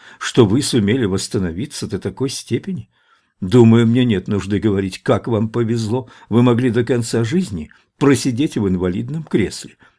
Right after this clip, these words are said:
и, скорее всего, дули бы в соломинку, чтобы привести его в движение".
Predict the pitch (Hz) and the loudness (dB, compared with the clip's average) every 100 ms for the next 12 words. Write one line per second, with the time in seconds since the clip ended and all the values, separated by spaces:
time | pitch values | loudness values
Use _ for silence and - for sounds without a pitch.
0 | _ 139 135 - 135 131 127 113 135 143 | _ -2 -2 2 2 4 0 -2 -2 0
1 | 127 101 151 123 123 127 - 175 170 104 | 0 4 6 6 4 0 -2 -2 0 -2
2 | 82 80 101 85 - - - 113 101 110 | -4 -6 -8 -8 -12 -16 -2 0 0 0
3 | 101 107 - 175 131 82 78 _ _ - | -2 -2 -4 -4 -4 -4 -8 _ _ -12
4 | 85 98 110 120 98 78 - | -6 -2 -2 0 -2 -4 -14